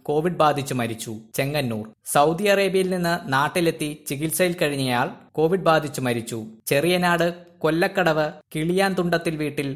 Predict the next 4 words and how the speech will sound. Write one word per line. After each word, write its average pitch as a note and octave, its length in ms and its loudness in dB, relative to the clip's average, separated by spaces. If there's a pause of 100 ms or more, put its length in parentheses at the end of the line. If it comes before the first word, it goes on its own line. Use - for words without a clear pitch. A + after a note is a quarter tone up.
(160)
പരേതനായ D#3+ 600 2 (180)
ഉസ്മാൻകുട്ടിയുടെ F3 760 -2
മകൻ C3+ 260 -2 (180)
നസീർ, C3+ 380 -2